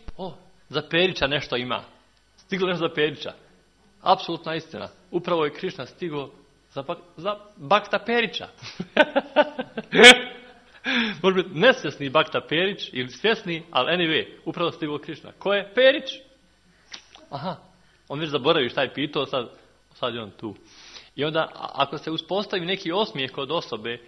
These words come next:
ili, ili neki kontakt, onda odmah dajem knjigu u ruku, jer on stiglo za Perića nešto, znači Pe-, Perić treba da nešto sad dobije. I on gleda u mene,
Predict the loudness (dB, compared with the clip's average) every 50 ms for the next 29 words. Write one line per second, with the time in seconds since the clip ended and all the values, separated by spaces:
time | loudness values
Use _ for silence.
0 | -20 _ -14 -12 -12 -10 -10 -10 -10 -10 -8 -6 -6 -6 -6 -8 -10 -14 -8 -4
1 | -4 -4 -4 -4 -8 -10 -10 -12 -18 -20 -20 -20 _ _ _ _ _ _ _ _
2 | _ -16 -12 -10 -4 -2 -2 0 0 0 0 0 2 0 0 0 0 -4 -8 -10
3 | -8 -8 -6 -6 -6 -4 -4 -6 -6 -8 -10 -10 -12 -12 -16 -20 _ _ _ -20
4 | -20 _ _ _ -2 2 4 4 4 2 -2 -8 -14 -16 -18 -18 -20 -6 -2 2
5 | 4 6 6 6 4 4 6 8 8 8 6 4 2 2 2 0 -2 -6 -6 -6
6 | -6 -6 -6 -8 -10 -12 -12 -12 -12 -10 -4 -2 0 0 0 -2 -2 0 2 4
7 | 6 6 6 6 6 4 2 0 -2 0 0 0 2 4 2 2 2 0 -4 -6
8 | -6 -10 -16 -20 -20 -20 -20 -20 -20 -20 -20 -20 -20 -20 -20 _ -4 -2 0 0
9 | 0 -2 -4 -4 -2 0 0 -2 -2 -2 -6 -8 -8 -8 -8